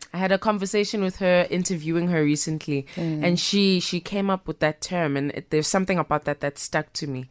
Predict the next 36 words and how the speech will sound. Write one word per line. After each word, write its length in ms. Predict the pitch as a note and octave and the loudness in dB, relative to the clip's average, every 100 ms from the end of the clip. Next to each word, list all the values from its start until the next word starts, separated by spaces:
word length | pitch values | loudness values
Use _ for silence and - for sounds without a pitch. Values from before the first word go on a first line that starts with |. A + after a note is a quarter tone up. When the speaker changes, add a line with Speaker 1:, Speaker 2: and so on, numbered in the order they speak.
| F3 | -10
Speaker 2:
Mm. 360 | F3 F3 F3 | -8 -8 -2
Speaker 1:
um, 220 | D3 D3 D3+ | 0 0 2
that 120 | D#3 | 2
it 120 | D3+ | 2
was 180 | E3 E3 | 2 0
a 60 | |
spiritual 480 | D#3+ - E3+ D#3+ E3 | -4 -2 -4 -2 -2
revolution. 600 | D3+ D3 D3 D3 D3 D#3 | -2 0 -2 -4 -6 -4
There's 200 | E3+ G#3 | 0 2
something 420 | - B3+ B3 C4+ | 2 0 0 0
about 540 | G3+ - E3+ E3+ E3+ - - - _ - | -2 2 4 4 2 -6 -10 -20 _ -4
being 180 | G3 G3 | 0 0
silenced 680 | - G3+ F#3 F3+ D#3 - - | 0 2 2 0 -4 -8 -8
and 180 | D#3 D#3+ | -8 -2
being 200 | F3 F3 | -2 -2
forced 480 | - F#3 F3 - | 0 4 4 2
into 260 | E3 E3 - | -4 -4 -4
that 180 | D3+ D3+ | -2 -2
space 520 | - - D#3 D3+ - - - - | -2 0 2 2 -2 -6 -20 -12
that 160 | - G3+ | -2 2
is 160 | B3 F#3+ | 2 2
very 320 | A3 A#3+ B3 | 2 2 0
challenging, 840 | - - A3+ A3 A3 G#3 G#3+ G#3+ | -4 -2 0 2 2 2 0 0
that 180 | F#3 F3+ | 0 2
is 140 | F3+ | 0
very 260 | - F#3+ G#3+ | 2 2 2
heartbreaking 600 | F#3+ G3 F#3 F3 F3 F3+ | 2 0 2 -2 -2 -2
and 200 | E3 D3 _ - | -4 -6 _ -2
gut-wrenching, 720 | F#3+ F#3 F3+ F3 F3+ - F3+ | 0 0 -2 -2 -2 -4 -2
Speaker 2:
Mm. 460 | G3 G#3+ A3 G#3+ G#3 | 0 0 -2 -4 -4
Speaker 1:
but 100 | G3 | 2
that 120 | G3 | 2
is 120 | F#3+ | 4
also 260 | F#3 F#3+ F#3 | 0 0 -2
very 260 | D#3+ E3 E3 | 0 -2 -2
powerful, 800 | - - D#3 D#3 D3+ C#3+ C3+ | -6 0 4 4 2 -6 -6